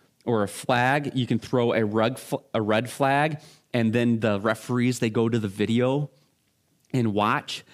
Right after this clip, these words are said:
and then they determine if it was really a penalty or not. And in the same way, this commercial, it's these two people have this conflict,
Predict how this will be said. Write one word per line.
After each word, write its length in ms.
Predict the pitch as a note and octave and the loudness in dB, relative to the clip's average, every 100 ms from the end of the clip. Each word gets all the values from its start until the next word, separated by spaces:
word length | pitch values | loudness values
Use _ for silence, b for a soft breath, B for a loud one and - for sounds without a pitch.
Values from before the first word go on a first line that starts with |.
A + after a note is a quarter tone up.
| B | B
and 140 | - A2+ | -2 0
then 80 | A2 | 0
they 100 | A#2+ | 0
determine 720 | G2 - - A2+ A#2+ C3 B2+ | -2 -12 -6 -2 0 0 0
if 160 | G#2 | -2
it 120 | A2+ G2+ | -4 -2
was 200 | G2+ G#2+ | -4 -2
really 260 | G#2+ G#2+ | 0 0
a 60 | G2 | -2
penalty 560 | - A2+ A#2 - C#3 | -2 -2 -2 -2 -2
or 80 | C#3 | 0
not. 280 | D3 E3+ E3+ B B B B | 0 -2 -4 B B B B
And 120 | A#2 | 2
in 140 | A#2+ | 4
the 60 | A#2+ | 2
same 320 | A#2 D3 C3 | 2 2 4
way, 180 | C3+ C3 | 2 2
this 320 | A#2 A2 - - | 0 -2 -6 -4
commercial, 500 | B2+ A#2+ B2+ - A#2 | 0 2 0 -2 -2
it's 160 | - B B - | -4 B B -4
these 200 | B2 - | -4 -2
two 380 | - C3 A#2+ A#2 - | 0 2 2 -4 -2
people 280 | C3+ C3 | 0 0
have 240 | A#2 A#2+ A2+ | 0 0 0
this 140 | A2 | -2
conflict, 520 | - B2 A#2+ - G#2 | -2 -2 -2 -2 -6